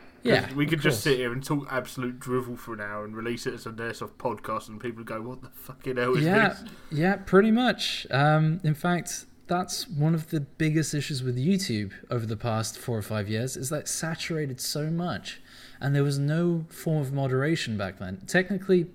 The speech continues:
Speaker 2: there still isn't. It's all based on analytics and algorithms on who's gonna get the most views and stuff like that. It's, it's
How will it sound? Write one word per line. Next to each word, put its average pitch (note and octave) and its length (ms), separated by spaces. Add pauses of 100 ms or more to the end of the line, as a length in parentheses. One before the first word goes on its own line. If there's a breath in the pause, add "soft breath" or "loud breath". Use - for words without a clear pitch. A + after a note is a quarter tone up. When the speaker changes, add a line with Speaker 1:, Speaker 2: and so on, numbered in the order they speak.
(120)
Speaker 2:
there C3+ 140
still D#3+ 520
isn't. C#3+ 500 (340 loud breath)
It's B2 160
all B2+ 160
based B2 360
on A2 840
analytics A#2 840
and G2 600 (760 loud breath)
algorithms A2 720
on G2 240
who's A2 340
gonna G#2 280
get G2 500 (220)
the G2+ 80
most G#2 360
views A2+ 400
and G2 120
stuff F#2+ 260
like F#2+ 120
that. G2+ 420
It's, - 420
it's - 140